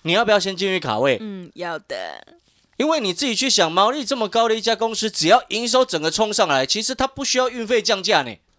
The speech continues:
Speaker 1: 它只要营收整个冲上来，它E P S是直接连续的往上跳呢，你那个逻辑就要非常清楚，所以我才一直跟各位说，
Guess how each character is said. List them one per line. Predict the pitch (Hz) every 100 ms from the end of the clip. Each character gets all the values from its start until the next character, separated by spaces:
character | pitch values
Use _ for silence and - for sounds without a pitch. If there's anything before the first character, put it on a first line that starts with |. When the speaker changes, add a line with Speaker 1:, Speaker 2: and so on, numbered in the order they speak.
| _ -
Speaker 1:
它 | - 320
只 | 202
要 | 247
营 | 214 226 262
收 | 277 285
整 | 190
个 | 170
冲 | 180 - 254
上 | 240 240
来， | 143 113 110 _ _ _ _ _ _ _ _ -
它 | 302
E | 269 285
P | 269
S | 277 220
是 | - 262
直 | - 208
接 | 247
连 | 208 196
续 | 233 294
的 | 190
往 | 151 139
上 | 214 175
跳 | 220 156
呢， | 123 90 _ _ _ _ _ _ -
你 | 233
那 | 294
个 | 320
逻 | 226 202
辑 | 240 202
就 | 208
要 | 233
非 | 220 233
常 | 190 160
清 | - 185 180
楚， | - 120
所 | -
以 | 294
我 | 185
才 | 147 175
一 |
直 | 208
跟 | 190 208 208
各 |
位 | 202 196
说， | - 170